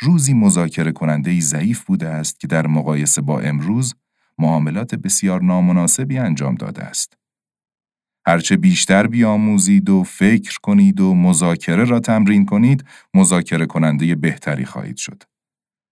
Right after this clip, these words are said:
همچنان که به نتایج بهتر و مطلوبتری دست پیدا می‌کنید، احساس رضایت بیشتری نیز خواهید داشت.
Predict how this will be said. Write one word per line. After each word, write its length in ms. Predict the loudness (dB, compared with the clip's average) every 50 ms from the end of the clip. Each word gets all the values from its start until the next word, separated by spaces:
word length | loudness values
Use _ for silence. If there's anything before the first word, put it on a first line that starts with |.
| _ _ _ _ 0
همچنان 480 | 2 2 4 4 4 4 6 6 4
که 120 | 2 0 0
به 100 | 0 2
نتایج 540 | 2 2 2 2 0 0 0 0 0 0 -2
بهتر 500 | 0 2 0 0 0 0 -2 0 0 2
و 60 | 2
مطلوبتری 720 | 4 4 4 2 2 2 2 2 2 2 -2 -2 -2 -2
دست 340 | 0 0 0 0 -2 -2 -2
پیدا 260 | -2 0 0 2 0
می‌کنید، 580 | 0 0 -2 -2 -4 -2 0 2 2 2 0 -4 _ -20 -20 -20 -10 _
احساس 500 | 0 0 2 2 0 0 2 0 0 0
رضایت 580 | 0 -2 0 -2 -2 -2 -2 -2 -4 -4 -4
بیشتری 560 | -6 -4 -2 -4 -4 -4 -4 -4 -4 -2 -2 -2
نیز 240 | 0 0 -2 -4
خواهید 320 | -6 -6 -10 -10 -10 -10 -12
داشت. 360 | -14 -14 -12 -12 -12 -12 _